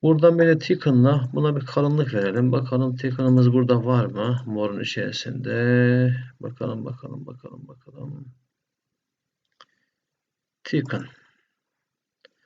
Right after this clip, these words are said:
Buna iki milimetre bir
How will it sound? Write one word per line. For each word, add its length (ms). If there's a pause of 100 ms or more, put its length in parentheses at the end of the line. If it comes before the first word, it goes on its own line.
(960)
Buna 340
iki 260
milimetre 500
bir 400